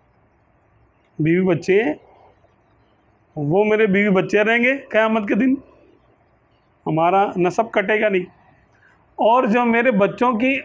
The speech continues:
आगे औलादें हैं और उनके ससुराली रिश्तेदार हैं, दामाद हैं घर के, वो भी हमारे साथ शामिल रहेंगे।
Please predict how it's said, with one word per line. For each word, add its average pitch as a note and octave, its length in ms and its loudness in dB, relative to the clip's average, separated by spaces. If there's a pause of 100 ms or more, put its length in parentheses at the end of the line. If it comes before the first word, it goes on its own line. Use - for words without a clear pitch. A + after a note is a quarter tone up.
आगे F#3 480 2
औलादें F3+ 600 2
हैं G3+ 380 0
और F#3+ 280 0
उनके F3+ 720 0
ससुराली F3+ 600 0
रिश्तेदार D3+ 580 -2
हैं, B2+ 100 -10 (1300)
दामाद D3+ 540 0
हैं C#3+ 100 -4
घर C3+ 180 -6
के, E3+ 160 -8 (2750)
वो G#3 220 2
भी G3 140 2
हमारे E3 340 0
साथ D#3+ 200 -4
शामिल C#3 340 -8
रहेंगे। C3 300 -16